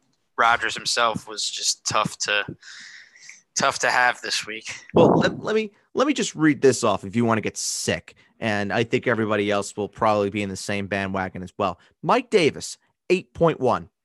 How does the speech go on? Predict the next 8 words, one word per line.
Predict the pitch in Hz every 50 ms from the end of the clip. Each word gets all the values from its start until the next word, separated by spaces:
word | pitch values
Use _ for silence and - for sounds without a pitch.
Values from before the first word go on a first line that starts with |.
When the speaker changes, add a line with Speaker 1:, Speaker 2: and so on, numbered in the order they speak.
| _ _ _ _ _ _ _
Speaker 2:
Robbie | - 127 175 196 220 208 208 196 190
Anderson | 190 185 170 156 131 - 110 90 85 - _ _ _ _ -
started | - - 120 120 127 127 120 - _
pretty | - - - 95 104 107
much | 104 113 120 120 135
across | 131 - - 143 147 151
the | - -
board. | 151 175 196 180 123 92